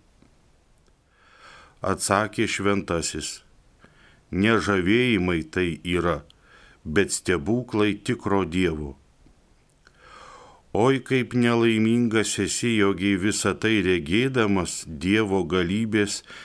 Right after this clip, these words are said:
nepažįsti. Dioklecianas nepajudintas apaudino koją švento Jurgio su batais, kurių padai buvo didžiomis vinimis prisagstyti,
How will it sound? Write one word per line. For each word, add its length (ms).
nepažįsti. 1120
Dioklecianas 1400
nepajudintas 1160
apaudino 840
koją 400
švento 580
Jurgio 540
su 240
batais, 680
kurių 400
padai 480
buvo 440
didžiomis 760
vinimis 640
prisagstyti, 1040